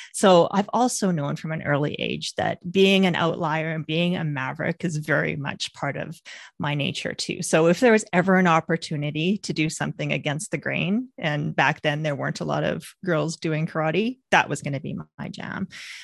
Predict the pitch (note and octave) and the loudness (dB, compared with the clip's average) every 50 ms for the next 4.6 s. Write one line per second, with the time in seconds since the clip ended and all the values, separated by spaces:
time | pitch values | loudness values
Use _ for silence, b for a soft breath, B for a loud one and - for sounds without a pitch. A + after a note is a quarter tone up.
0 | B B G3+ - G#3+ F#3 - - - - G#3 F#3+ F#3+ G3+ A#3 D#4+ - - D#3 D3+ | B B 0 2 2 2 2 0 -2 0 2 2 4 2 2 0 0 -2 -2 -4
1 | - - - F#3 F3+ F3 F3 - - E3+ D#3+ D#3+ D#3+ - - - F3 E3 D#3+ D3 | -4 -4 -4 -2 -2 -2 -2 -4 -4 -2 -2 -2 -2 -4 -4 -2 0 0 0 0
2 | C#3+ - _ _ _ _ _ - F#3 E3+ E3 D3+ D3 C#3+ D#3 - - F3+ E3+ F#3+ | -4 -8 _ _ _ _ _ -6 -2 -2 0 -2 -2 -4 -6 -6 -6 -2 0 0
3 | - - - E3 C#3+ - - F3 B B B B B B - - G3 F#3 F3+ E3 | 0 0 0 0 0 0 -2 -4 B B B B B B -4 2 4 4 4 4
4 | F3 D#3 D#3+ F3 G3+ A#3 G#3+ A3+ - - - - | 2 2 2 2 2 0 -2 -6 -10 -10 -10 -12